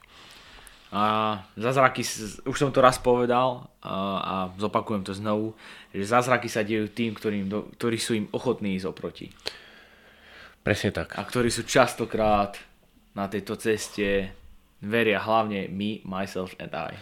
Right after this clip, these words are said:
Speaker 2: Ale, e, ja to poviem presne tým, že aby si teraz nemysleli naši poslucháči, alebo nebodaj ty,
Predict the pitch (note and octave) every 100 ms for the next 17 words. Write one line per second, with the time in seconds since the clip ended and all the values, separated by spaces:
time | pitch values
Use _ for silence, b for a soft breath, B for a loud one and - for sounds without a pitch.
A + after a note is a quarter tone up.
0 | - - A2+ A2 - G2+ A#2+ A#2 D3 D#3
1 | B2+ A2+ - C#3+ C#3 - A#1 - - D#3
2 | D#3+ C#3+ - C#3 B2+ B2 C3 B2 - -
3 | B2 B2 - B2+ C#3 B2+ D3+ E3+ D3 B2+
4 | B2 - - C3+ C3 A#2 A#2+ - A2+ B2+
5 | G2 G#2 G2+ G2 G2+ G2+ G2 - A2+